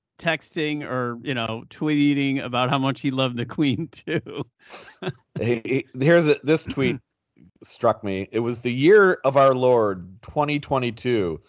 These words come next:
Speaker 2: when the black people and the Irish people united in <laughs> solidarity. Nobody could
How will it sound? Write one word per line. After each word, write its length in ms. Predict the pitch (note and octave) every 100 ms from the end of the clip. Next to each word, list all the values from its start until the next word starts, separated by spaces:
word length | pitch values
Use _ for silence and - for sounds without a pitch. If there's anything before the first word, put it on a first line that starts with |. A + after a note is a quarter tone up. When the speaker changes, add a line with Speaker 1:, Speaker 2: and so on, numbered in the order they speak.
| _ _ _ _ _ _ _ _
Speaker 2:
when 200 | A2+ C3+
the 100 | C3+
black 480 | A#2+ C3+ D#3 D#3+ -
people 440 | D3+ D3 D3 D3
and 140 | B2 B2
the 100 | -
Irish 360 | A#2+ B2 A#2 -
people 420 | A#2 G#2+ G2+ F#2+
united 580 | F#2+ G#2 G#2+ A#2+ C#3+ C3+
in 140 | C3
<laughs> 0 |
solidarity. 1040 | A#2 - C#3 C3 C3 C3 B2 A#2+ G#2 F2+ E2 - - - - - - -
Nobody 420 | D#3 F#3 - F#3+ B3+ A4 -
could 200 | F4